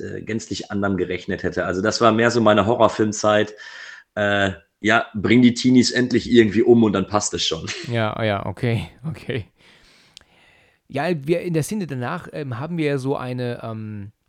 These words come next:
Speaker 2: ähm, Dinner-Szene. Da haben sie Leute zu Besuch und ich, äh, und ihr geht es wohl nicht so gut und sie will dann nach oben gehen und sich wohl hinlegen. Ähm, wenn man, <laughs> wenn man acht Leute zu,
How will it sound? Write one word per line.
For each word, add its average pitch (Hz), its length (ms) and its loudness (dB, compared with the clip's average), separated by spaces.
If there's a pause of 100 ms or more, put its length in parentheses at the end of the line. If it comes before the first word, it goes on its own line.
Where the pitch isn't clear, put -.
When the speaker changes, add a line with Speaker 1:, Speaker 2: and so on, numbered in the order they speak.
(180)
Speaker 2:
ähm, 107 300 -14
Dinner-Szene. 110 840 -4
Da 95 120 -12
haben 120 140 -6
sie 113 100 -8
Leute 131 320 -2
zu - 180 -12
Besuch 127 540 -12 (360)
und 117 600 -8 (120)
ich, - 480 -16
äh, 113 420 -12 (600)
und 123 260 -8
ihr 175 180 2
geht 135 200 -8
es 147 180 -10
wohl 147 180 0
nicht 160 180 -6
so 147 200 -2
gut 127 460 -6
und 113 160 -10
sie 131 240 -8
will 139 160 0
dann 127 160 0
nach 120 120 -4
oben 156 360 -2
gehen 139 260 -4
und 110 120 -6
sich 110 200 -16
wohl 120 100 -8
hinlegen. 127 680 -10 (360)
Ähm, 120 300 -8
wenn 143 100 -2
man, 123 280 -4 (240)
<laughs> - 260 -20
wenn 131 100 -4
man 123 200 -2 (220)
acht - 480 -10
Leute 131 380 -2
zu, 120 300 -6